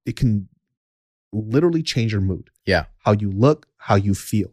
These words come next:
Speaker 1: It's something that's very important to a lot of people.
Speaker 2: Yeah.
Speaker 1: Um, and I'm trying to be a part of something that moves past the idea of, "Oh, you're wearing that specific design, like,
Speaker 2: Mm-hmm.
Speaker 1: from this specific person,"
Speaker 2: Yeah.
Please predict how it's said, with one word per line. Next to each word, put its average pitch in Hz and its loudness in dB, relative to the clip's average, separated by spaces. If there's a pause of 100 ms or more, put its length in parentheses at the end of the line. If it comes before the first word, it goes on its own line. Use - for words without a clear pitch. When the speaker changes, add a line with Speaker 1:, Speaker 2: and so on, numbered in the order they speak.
(120)
Speaker 1:
It's 107 -2
something 175 -2
that's 143 0
very 107 2
important 123 -4
to 98 -2
a - 4
lot 92 2
of 95 -6
people. - -4 (160)
Speaker 2:
Yeah. 78 -6 (280)
Speaker 1:
Um, 87 0 (300)
and 107 -2
I'm 127 0
trying 139 0
to 110 0 (520)
be 123 0
a 110 0
part 117 2
of 110 -4
something 113 -4
that 101 2
moves 110 2
past 104 0
the 107 -2
idea 98 0
of, 87 -2 (640)
"Oh, 123 0 (640)
you're 123 0
wearing 120 0 (320)
that 117 0
specific - -2
design, 98 0
like, 101 4
Speaker 2:
Mm-hmm. 101 2
Speaker 1:
from 104 2
this 107 0
specific - -4
person," 101 4
Speaker 2:
Yeah. 80 -2